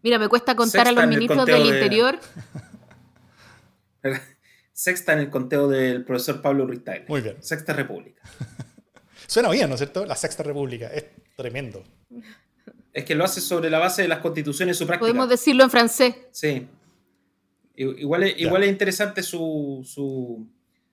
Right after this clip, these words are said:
Speaker 2: su, su clasificación, porque entre mil novecientos setenta y tres y mil novecientos noventa no hubo república.
Speaker 3: Eh, eh, sí. Ah, él, él dice eso, como perfecto.
Speaker 2: Sí, claro. De hecho, dice,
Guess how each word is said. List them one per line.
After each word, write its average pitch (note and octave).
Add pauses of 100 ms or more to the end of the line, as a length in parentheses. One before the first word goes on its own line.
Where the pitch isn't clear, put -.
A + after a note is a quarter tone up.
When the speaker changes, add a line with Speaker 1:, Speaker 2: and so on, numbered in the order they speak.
(180)
Speaker 2:
su, -
su D3+
clasificación, D3
porque D3
entre C3+
mil E3
novecientos F3
setenta D#3
y C#3+
tres E3
y -
mil D3+
novecientos D3+
noventa D3+
no C#3
hubo D3+
república. C3+ (680)
Speaker 3:
Eh, B2
eh, - (260)
sí. - (260)
Ah, F3+
él, E3+
él F3
dice G3
eso, A#2+
como C3+
perfecto. - (800)
Speaker 2:
Sí, D#3
claro. C#3+
De B2+
hecho, C#3
dice, D3+